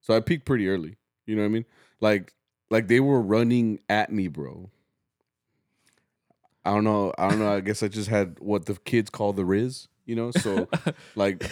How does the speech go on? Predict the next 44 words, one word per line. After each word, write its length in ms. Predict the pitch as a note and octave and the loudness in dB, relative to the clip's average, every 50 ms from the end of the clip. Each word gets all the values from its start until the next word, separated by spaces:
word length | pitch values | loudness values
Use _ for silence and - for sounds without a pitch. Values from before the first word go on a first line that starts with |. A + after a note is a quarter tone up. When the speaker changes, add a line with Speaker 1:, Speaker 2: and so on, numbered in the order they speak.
| - - - _ _ _ _ - | -12 -14 -20 _ _ _ _ 0
Speaker 1:
like, 180 | A#2+ A#2+ B2+ B2 | 2 2 4 4
I 120 | C3 D3 | 4 4
remember 320 | D#3+ D#3+ E3 F3 F3+ F3 D#3+ | 4 4 4 4 4 4 2
to 60 | C#3 | 2
this 180 | D3+ D3+ C#3 C3 | 2 0 2 2
day 180 | C3 C3+ C3+ B2+ | 2 4 4 4
at 160 | A#2 A#2 G#2+ | 4 4 4
recess, 480 | A2+ B2+ C3 B2+ - D3+ C#3+ C#3+ B2+ A#2 | 4 2 2 2 2 2 2 2 2 2
like, 140 | A2+ G#2 F#2+ | 0 0 0
running 400 | F#2 F#2+ A2 A2 A2+ A#2 A#2+ A2+ | 0 0 2 2 2 2 0 0
from 220 | G#2+ - G2+ F#2 F#2 | -2 -6 -8 -8 -8
them. 220 | E2+ E2 E2+ G2+ _ _ _ _ _ _ _ _ _ _ _ _ - | -8 -10 -12 -16 _ _ _ _ _ _ _ _ _ _ _ _ -4
Speaker 2:
Oh, 240 | - F3 F#3 F3+ F3+ | -2 0 0 0 0
yeah, 120 | F3+ F#3 | 0 0
me 120 | F#3 F3+ F3 | 0 -2 -2
too. 120 | - G#3+ | 0 2
Speaker 1:
That's 220 | G#3 B2 B2 A#2 | 2 2 2 2
how 140 | - C3+ B2+ | 2 0 0
down 300 | C3+ B2 A#2+ A2+ A2 G#2+ G2 | 2 2 0 0 0 0 0
bad 280 | G2+ G2 G2 G2+ G2 | 0 0 0 0 -2
they 80 | G2 F#2+ | -2 -4
were 200 | F2 E2+ E2+ D#2+ | -4 -6 -8 -10
for 140 | - - D#2+ | -12 -14 -18
me. 260 | D2+ B1+ D#2+ F#2+ A2 _ _ _ _ _ _ _ _ _ _ - | -18 -16 -18 -18 -20 _ _ _ _ _ _ _ _ _ _ -4
Speaker 2:
And 160 | - - D3+ | -2 0 2
it's, 340 | D3+ D3+ D#3 D3 D3 - - _ - | 2 2 2 0 -4 -12 -10 _ -6
it's, 200 | B2+ C3 C#3 - - | -6 -6 -6 -6 -4
it 160 | C3+ D3 C3+ | -4 -4 0
sucks. 280 | - E3+ D#3+ E3 D#3 - | 0 0 0 0 0 -2
'Cause 140 | D3+ D3 C#3+ C#3+ | -2 0 -2 -4
it's, 100 | C#3+ - _ - | -6 -8 _ -2
I 100 | C3 C#3 | 0 2
mean, 160 | C#3+ D#3+ D#3+ | 4 2 2
for 140 | - D#3 D3 | 2 0 0
me, 180 | D3+ D#3+ F3 F#3 | 2 2 2 4
it 40 | |
was 200 | F#3 F#3+ F#3 F3 | 2 2 0 0
more 200 | F#3 E3+ E3+ E3 D#3+ | -2 -2 -2 0 0
like 200 | D#3 D#3 D#3 - | -2 -2 -2 -4
in, 360 | D3 C#3 C3+ C3 B2+ B2 - _ _ _ _ _ _ _ _ _ _ _ - | -4 -4 -4 -4 -4 -6 -8 _ _ _ _ _ _ _ _ _ _ _ -8
like, 320 | - A#2 A2+ A2+ A2 - | -4 -2 -2 -2 -2 -4
uh, 560 | A#2 A2+ A2 G#2+ G#2 G#2 G#2 G#2 G#2 G#2+ - - - | -4 -2 -2 -2 -2 -4 -4 -6 -6 -6 -8 -10 -10
like, 260 | - - A2+ G#2+ - | -8 -6 -6 -6 -4
kindergarten 720 | - D3 C#3 C#3 C3+ C3 B2+ B2+ B2 A#2+ A#2+ A#2+ A#2 A2+ | -2 -2 0 0 0 0 -2 -2 -2 -2 -2 -4 -6 -6